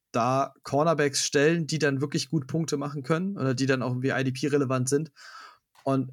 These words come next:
also sowieso, wer Cornerbacks aufstellen muss und die hat, der ist da ganz weit vorne und so, wenn mir, sag ich mal, ich bin so ein bisschen Notermann auf D B, da würde ich tatsächlich sogar Broncos Corner aufstellen, weil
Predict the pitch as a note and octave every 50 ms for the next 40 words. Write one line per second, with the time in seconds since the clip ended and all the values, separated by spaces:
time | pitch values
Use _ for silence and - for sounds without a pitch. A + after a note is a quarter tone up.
0 | - - C#3 C3 B2+ B2+ C3+ C#3 D#3+ C#3 D3+ D3+ C3 D3+ C3+ B2+ D#3 D#3 D#3+ D#3+
1 | D3+ D3+ C#3+ - - - E3 - - D#3 D#3 D#3 D#3 D#3 D#3 - - - _ _
2 | _ _ _ _ _ _ _ _ _ _ _ _ _ _ - _ C#3 C#3 C3 D3
3 | C#3 C#3 C#3+ C#3 C#3+ C#3+ C3+ C3 - C3+ B2 C3 C#3+ D#3 - E3 D3+ C#3 - -
4 | C#3+ D3 D3 C#3 - - C3 C3 B2 B2+ B2+ - - _ _ _ _ _ _ -
5 | A#2 C#3 C#3 A#2 B2 C#3+ D#3 F3 F3 E3+ D3 - - D3 C#3 C#3 B2+ B2+ C#3+ C#3
6 | C3 C#3+ D#3 D3 C#3 C3 C3 E3 E3+ D#3 D#3 D3+ D3+ D3 - E3 D3+ C#3 C3 -
7 | - - - - - _ _ _ _ _ D3 D#3 E3+ F3 F3+ E3 D#3+ D#3 D3+ -
8 | C3 B2+ C3 - F3 F3+ F3+ F#3+ F#3+ F3+ D3+ D#3 D#3 D#3+ D3+ C#3 C#3+ C#3+ C#3+ -
9 | D3 C3 D3 D3 B2+ C3 B2+ B2+ C3 B2+ B2+ B2 - - - _ _ - C3+ C3+
10 | C3 C3 C3 C3 - - C3 C3 B2+ - C3 B2+ - - B2 B2 B2+ B2+ - -
11 | _ B2+ C3 B2+ C3